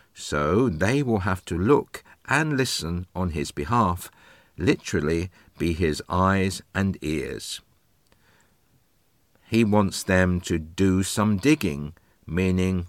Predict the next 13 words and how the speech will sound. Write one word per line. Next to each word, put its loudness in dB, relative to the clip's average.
find 2
information 2
which -2
may 2
not -2
be 2
readily 0
available, 0
so 2
it 2
has -2
to -2
be 0